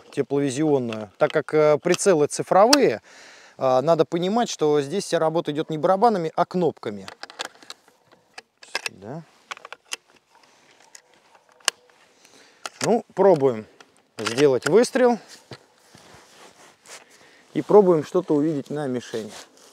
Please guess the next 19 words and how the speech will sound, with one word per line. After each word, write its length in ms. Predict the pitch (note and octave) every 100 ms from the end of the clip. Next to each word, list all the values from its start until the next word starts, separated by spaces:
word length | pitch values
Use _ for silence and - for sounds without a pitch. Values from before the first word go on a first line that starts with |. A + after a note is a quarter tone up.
| _ - - - - - - - -
Так, 160 | - D#3
прицел 380 | - E3+ C4+ B3+
может, 440 | G3+ A#3+ F#3+ - -
э, 440 | F#3 E3+ D#3+ D#3 - -
менять 340 | C3 D#3+ A3+ G#3+
кратность. 600 | G3+ F#3 A#2 G#2+ - - _ _ _ _ _ _ _ _ _ - - - - - _ _ _ _ _ _ _ _ _ _
Так 180 | E3 E3
как 300 | F3+ - - _ _
мишень 480 | C#3 D3+ E3 F#3+ D#3+
далековато 600 | C#3 D#3 E3+ G3 B3 -
у 40 | C#3
нас, 200 | A#2+ A2+
сто, 320 | - C#3 B2+
на 220 | - D3
дистанции 400 | C#3 - C#3+ A#2+
сто 180 | C3+ -
метров, 360 | D3+ B2+ A#2+ C3+
я 160 | E3+
бы 180 | E3 D3